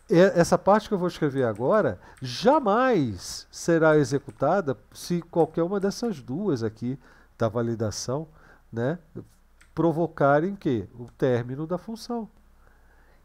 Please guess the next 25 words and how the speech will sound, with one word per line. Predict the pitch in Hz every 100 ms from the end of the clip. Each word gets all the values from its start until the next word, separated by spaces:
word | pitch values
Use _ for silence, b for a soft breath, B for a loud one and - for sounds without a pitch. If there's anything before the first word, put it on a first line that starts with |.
| -
Então | 170 226
eu | 254
posso | - 262 -
colocar | 262 226 - 180
sequencialmente | - - 208 208 156 143 139 - 180 185 151 170 220 - - b b b -
e | 208 160
isso | 143 - 180
me | 180
garante | 151 185 247 180 208 214 -
que | -
se | 123 143
chegar | - 175 135 214
aqui | 285 - 190 170
onde | 151 143 127
tô, | - 135 135 131 110
tô | 139
fazendo | - 127 131 127
agora | 120 123 120 113
as | 107 104
conferências | - - 202 262 - 131 123 214 202 110
de | 110
maior | 113 113 113
ou | 107
menor, | 104 107 208 170
né, | 131